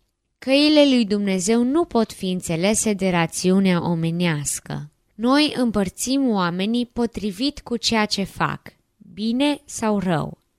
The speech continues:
Dar Dumnezeu îi împarte în mândri și nesinceri sau smeriți și sinceri.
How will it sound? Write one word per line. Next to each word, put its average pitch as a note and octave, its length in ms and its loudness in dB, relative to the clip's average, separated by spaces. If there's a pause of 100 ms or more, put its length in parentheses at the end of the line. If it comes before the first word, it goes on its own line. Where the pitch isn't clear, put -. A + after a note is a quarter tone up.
(280)
Dar F#3+ 220 -4
Dumnezeu F#3 800 2
îi A3 180 2
împarte F#3+ 880 -2
în D#3+ 280 -8
mândri E3 720 -2
și - 220 -4
nesinceri E3 1000 -2
sau C#4 320 0
smeriți B3+ 960 0
și - 280 -4
sinceri. D3 760 -4